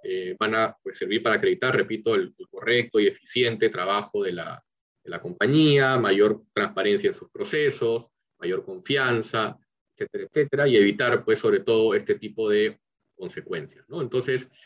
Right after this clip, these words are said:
esto es un tema bastante relevante, eh, para poder evitar, eh, que las contingencias, eh, penales de un proceso de contratación directa, pues, puedan ser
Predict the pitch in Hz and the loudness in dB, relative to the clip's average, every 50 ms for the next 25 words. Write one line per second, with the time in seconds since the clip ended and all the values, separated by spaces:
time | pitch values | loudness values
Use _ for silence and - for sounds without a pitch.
0 | - _ _ _ - 135 123 - 143 135 135 143 135 131 135 135 135 135 135 135 | -20 _ _ _ -8 -8 -6 -2 -4 -2 -2 -2 -4 -2 -2 -2 -2 -2 -4 -4
1 | 131 123 - - - - 123 127 135 127 135 135 139 147 165 170 165 156 143 139 | -4 -6 -8 -10 -10 -10 -8 -6 -4 -2 0 0 2 2 2 2 0 0 -2 -2
2 | 147 156 180 208 _ _ _ _ _ _ _ - 208 202 196 196 190 190 190 95 | -2 -4 -4 -4 _ _ _ _ _ _ _ 0 2 4 4 4 4 4 4 4
3 | 92 92 92 - - 147 143 147 147 139 123 117 120 120 127 120 113 107 - 120 | 2 2 0 -4 -4 -4 -4 -4 -2 -2 0 0 0 2 0 0 -2 -4 -8 -6
4 | 117 117 113 123 - - - 104 95 92 92 104 - - _ _ _ _ _ _ | -6 -6 -6 -8 -8 -6 -6 -4 -4 -4 -6 -8 -10 -12 _ _ _ _ _ _
5 | _ _ _ - - 113 107 107 - 117 107 107 107 104 104 - - 139 131 131 | _ _ _ -6 -4 -4 -2 0 0 0 0 2 2 2 2 2 2 2 2 2
6 | 123 - - 127 123 127 123 - - - 101 95 92 92 92 92 95 90 - - | 2 2 0 0 0 0 -4 -6 -6 -4 -2 -2 -2 -2 -4 -4 -6 -8 -10 -12
7 | _ _ - 110 113 127 127 123 117 117 117 117 110 104 101 104 - 110 104 - | _ _ -4 -2 0 0 0 0 2 0 0 0 0 -2 -2 -2 -4 -10 -6 -6
8 | 113 104 - 113 107 101 104 95 98 95 95 87 - 107 104 110 107 107 104 104 | -6 -4 -2 -2 -4 -4 -4 -8 -10 -10 -10 -10 -10 -10 -10 -6 -4 -4 -4 -2
9 | - - 131 - - _ - - - - - | -4 -8 -8 -8 -14 _ -20 -20 -20 -20 -20